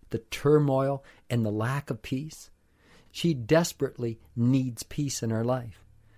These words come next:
and especially when God judges the situation and tells David that the child she is bearing is going to die. And so it was. It came to pass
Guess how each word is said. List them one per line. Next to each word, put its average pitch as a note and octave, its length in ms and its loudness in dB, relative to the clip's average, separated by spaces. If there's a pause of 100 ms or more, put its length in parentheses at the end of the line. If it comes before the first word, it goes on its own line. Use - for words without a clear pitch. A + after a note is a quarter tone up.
(280)
and B2+ 140 4
especially D3+ 560 2
when A#2+ 180 2
God A#2+ 340 4
judges C#3+ 460 6
the - 120 -10
situation G#2 840 -6 (540)
and A#2+ 180 0
tells C3+ 320 4
David C3 380 2
that A2+ 180 -2
the - 60 -4
child C#3 580 2
she - 140 -4
is A2 140 -2
bearing B2 400 0 (320)
is A#2 160 0
going C3+ 280 4
to B2 120 -2
die. B2 380 0 (880)
And A#2 200 0
so C3+ 280 4
it B2+ 100 2
was. C3+ 460 -4 (180)
It - 180 -4
came C#3 320 2
to C3 80 -2
pass B2+ 540 -2